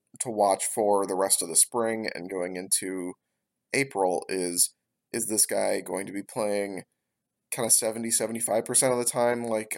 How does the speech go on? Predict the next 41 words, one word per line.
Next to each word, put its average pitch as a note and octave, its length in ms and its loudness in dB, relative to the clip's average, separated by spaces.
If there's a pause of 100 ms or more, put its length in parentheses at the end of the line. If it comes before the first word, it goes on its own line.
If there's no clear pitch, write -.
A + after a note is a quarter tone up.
I G#2 80 2
kind G#2 240 -4
of F#2 160 0
thought, C#3 380 4
or A2 320 2
is G#2 160 -4
he G#2 80 -6
gonna G#2+ 160 -6
be G#2 80 -4 (100)
playing G#2 360 -4 (120)
eighty, G#2 220 -8
ninety G#2+ 340 -2
percent - 280 0
of F2+ 60 -4
the F2 140 -6
time G2 280 0
and G2 100 -6
leading F#2 260 -6
off, F2+ 240 2 (560)
uh, E2 320 -2
most G2 440 0
days? E2+ 500 0 (720)
That's, - 440 4
that's D2 200 0
a C#3+ 80 0
pretty F#3+ 220 0
good E3+ 160 0
question. E2+ 640 0
That B2 240 2
may A#2 360 -2
be, A2+ 420 -6 (380)
uh, G#2 300 0
the, G#2 180 0 (140)
the A2+ 100 0
solution, G#2+ 540 0
at E2 80 -6
least F#2+ 360 0
to G#2+ 100 -2
start F#2+ 280 -2
the F2 100 -8
year. E2 260 -4